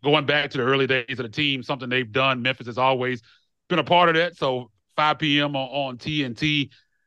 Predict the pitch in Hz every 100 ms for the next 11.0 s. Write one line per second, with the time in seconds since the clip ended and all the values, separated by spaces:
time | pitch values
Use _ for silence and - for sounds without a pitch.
0 | _ - 131 135 127 123 104 170 156 147
1 | 156 143 151 131 135 147 143 135 - 120
2 | 123 123 123 139 127 135 - 139 131 139
3 | 123 147 135 135 127 120 139 147 139 _
4 | _ _ _ _ _ _ _ - 135 151
5 | 143 131 127 123 _ - 160 143 135 135
6 | 123 143 127 120 139 139 143 139 117 _
7 | _ 127 127 139 - 143 139 131 120 127
8 | 120 139 131 123 _ _ 151 143 139 135
9 | 135 123 - 156 131 - - 160 143 127
10 | 117 98 139 135 131 123 120 131 135 127